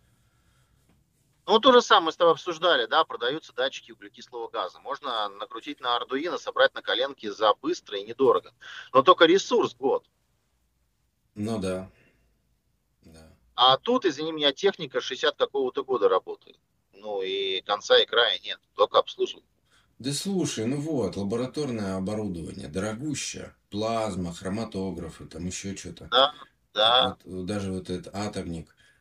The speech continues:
Speaker 2: Они стоят, блядь, ну, се-, ну, сейчас еще, понятно, дороже, ну, в принципе, по старым ценам там,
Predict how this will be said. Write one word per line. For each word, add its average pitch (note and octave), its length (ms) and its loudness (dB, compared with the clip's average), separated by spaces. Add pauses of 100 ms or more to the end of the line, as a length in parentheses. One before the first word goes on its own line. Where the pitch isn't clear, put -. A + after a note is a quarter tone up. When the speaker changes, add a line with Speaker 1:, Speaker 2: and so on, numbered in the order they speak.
(140)
Speaker 2:
Они A2+ 220 -4
стоят, C3 460 -6
блядь, D#2+ 420 -8 (440)
ну, F2 100 -10
се-, - 280 -6
ну, F2+ 160 -8
сейчас F#2+ 420 -6
еще, C#3+ 240 -6
понятно, D#2+ 400 -10
дороже, D#2+ 320 -8
ну, D2 280 -12
в - 80 -20
принципе, D#2 420 -10
по F2+ 120 -20
старым D#2 380 -10
ценам G2+ 300 -6
там, C#2 240 -18